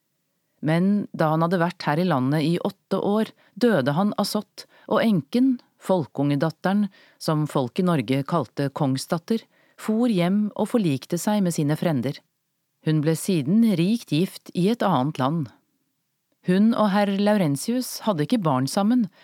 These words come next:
og så arvet Laurentius' bror Ketil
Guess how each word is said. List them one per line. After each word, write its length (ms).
og 160
så 380
arvet 580
Laurentius' 720
bror 400
Ketil 640